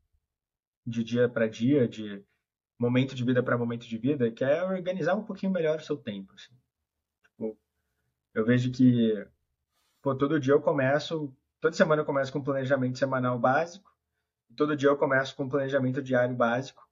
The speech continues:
e, cara, uma listinha, eu falo, "Pô, isso aqui eu vou fazer, isso aqui eu vou acompanhar, isso aqui eu vou, esses são os projetos que eu vou ficar de olho", e, pô, acho que são coisas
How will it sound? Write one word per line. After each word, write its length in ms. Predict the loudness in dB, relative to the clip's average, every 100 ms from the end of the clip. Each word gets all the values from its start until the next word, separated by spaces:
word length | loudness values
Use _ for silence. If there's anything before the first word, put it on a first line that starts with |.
| _
e, 40 | _
cara, 220 | -2 0
uma 120 | 0
listinha, 520 | -4 -8 -8 -6 -4
eu 100 | -6
falo, 180 | -2 -4
"Pô, 100 | -2
isso 140 | -8 -6
aqui 120 | -6
eu 60 |
vou 120 | -6 -2
fazer, 340 | -2 2 0
isso 160 | 0 -4
aqui 160 | -4
eu 60 | -2
vou 100 | -2
acompanhar, 560 | -6 -2 0 2 0
isso 160 | 0 -6
aqui 160 | -8 -6
eu 100 | -6
vou, 320 | -4 -4 -6 -18 -20 _ -6
esses 180 | -4
são 120 | -2 -2
os 80 |
projetos 360 | 2 2 4 0
que 60 | 0
eu 60 |
vou 80 | -2
ficar 180 | 2 0
de 160 | 2
olho", 460 | 0 4 2 2 -6 _ _ _ -12
e, 520 | -8 -4 -4 -6 -8 -14 -20 _ _ _ _ _ _ _ _ _
pô, 100 | 2
acho 120 | 2 4
que 40 |
são 140 | 0
coisas 480 | 2 2 2 -4 -12